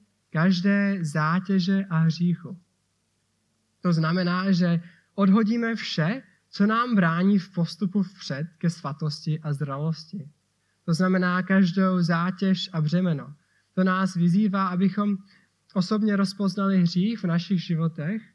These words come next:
který nás, jak píše autor, může snadno polapit. Může to být například lenost, pýcha, sobectví, sebestřednost,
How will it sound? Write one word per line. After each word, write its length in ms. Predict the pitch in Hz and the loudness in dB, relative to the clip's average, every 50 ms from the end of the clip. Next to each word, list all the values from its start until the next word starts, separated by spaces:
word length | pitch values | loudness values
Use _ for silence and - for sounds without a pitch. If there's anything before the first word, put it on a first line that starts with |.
| _ _ _ _ _ _ _ _ _ _ _ _ _ - | _ _ _ _ _ _ _ _ _ _ _ _ _ -2
který 280 | - 190 190 202 190 | 0 2 2 4 4
nás, 440 | 185 175 165 170 190 220 233 220 - | 4 2 2 2 0 -2 -2 -4 -2
jak 180 | 196 185 185 - | -2 -2 -2 0
píše 320 | 208 202 190 190 - 202 | 0 0 0 0 -2 -6
autor, 460 | 160 156 160 175 170 - 190 185 175 | -4 -2 -2 -2 -2 -2 0 0 2
může 420 | 185 185 185 190 165 185 185 180 170 | 2 4 4 2 2 2 0 0 0
snadno 640 | - - - 180 160 160 170 185 190 185 180 175 | -4 -8 -10 -8 -4 -4 -2 0 0 0 0 -2
polapit. 600 | 170 - - 170 170 180 180 175 - 123 - - _ _ _ _ _ _ _ _ _ _ _ _ _ _ _ _ _ _ _ _ _ _ _ _ _ _ _ _ _ _ _ _ _ _ _ _ - | -2 -4 -4 -4 -4 -4 -4 -6 -8 -12 -14 -14 _ _ _ _ _ _ _ _ _ _ _ _ _ _ _ _ _ _ _ _ _ _ _ _ _ _ _ _ _ _ _ _ _ _ _ _ 0
Může 260 | 175 175 175 185 185 | 2 4 4 4 4
to 120 | 175 190 | 2 2
být 340 | 175 170 202 196 202 202 196 | 2 4 4 4 2 2 0
například 600 | 196 185 170 - - 208 202 170 - 190 185 175 170 | -2 -4 -4 -2 -2 -4 -2 0 0 -2 -2 0 -2
lenost, 560 | 165 175 190 202 208 214 202 - - - _ _ _ - | 0 0 0 -2 -2 -4 -6 -10 -14 -20 _ _ _ 0
pýcha, 520 | 196 196 202 208 190 - - 202 202 196 | 2 4 4 4 2 0 -2 -2 -2 -2
sobectví, 640 | 185 - - 180 180 185 175 - - - 208 202 196 | -2 -2 -2 -2 -2 -4 -6 -8 -6 -4 -2 0 0
sebestřednost, 920 | 180 - 190 180 190 180 180 - - - 185 180 185 180 185 175 - - | -2 -2 -2 -2 -2 -2 -4 -4 -8 -6 -6 -4 -4 -4 -6 -6 -8 -12